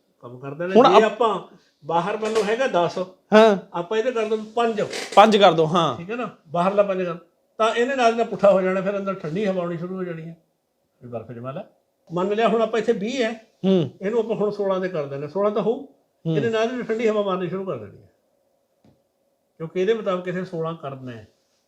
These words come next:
Speaker 1: ਇਹ ਜਿਵੇਂ ਮਰਜ਼ੀ ਕਰੇ, ਇਹਨੂੰ ਤੱਤੀ ਕਰੇ, ਠੰਡੀ ਕਰੇ, ਜੋ ਮਰਜ਼ੀ ਕਰੇ।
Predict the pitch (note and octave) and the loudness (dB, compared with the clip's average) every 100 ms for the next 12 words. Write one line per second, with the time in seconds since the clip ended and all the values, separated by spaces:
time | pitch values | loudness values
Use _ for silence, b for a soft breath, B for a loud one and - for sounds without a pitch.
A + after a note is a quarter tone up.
0 | - F3 E3 D#3+ C#3 C3+ C3 A2 F#2+ E3+ | -14 -8 -8 -8 -10 -12 -16 -16 -16 -10
1 | F3+ E3+ D3 - D3+ E3 E3 E3 B2+ D#3+ | -10 -10 -14 -14 -8 -6 -6 -10 -12 -10
2 | F3+ E3+ E3 D3 B2+ A#2 _ _ - | -10 -10 -12 -14 -16 -20 _ _ -20